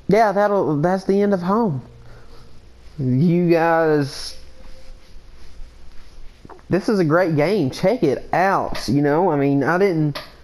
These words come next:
show everything. I mean, if you watch this, you know the big ending, but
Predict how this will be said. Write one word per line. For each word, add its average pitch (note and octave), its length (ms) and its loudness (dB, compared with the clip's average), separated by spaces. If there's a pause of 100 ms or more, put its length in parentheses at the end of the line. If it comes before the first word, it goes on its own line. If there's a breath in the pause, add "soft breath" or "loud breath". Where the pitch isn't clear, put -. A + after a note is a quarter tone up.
show F3+ 420 0
everything. E3+ 840 2
I C#3+ 40 2
mean, D3 160 0
if D3 120 -2
you D3+ 100 2
watch D#3 260 2
this, D#3 200 0
you C#3+ 100 4
know D#3 180 2
the C#3+ 80 0
big C#3+ 200 2
ending, D3+ 440 2
but C3+ 280 0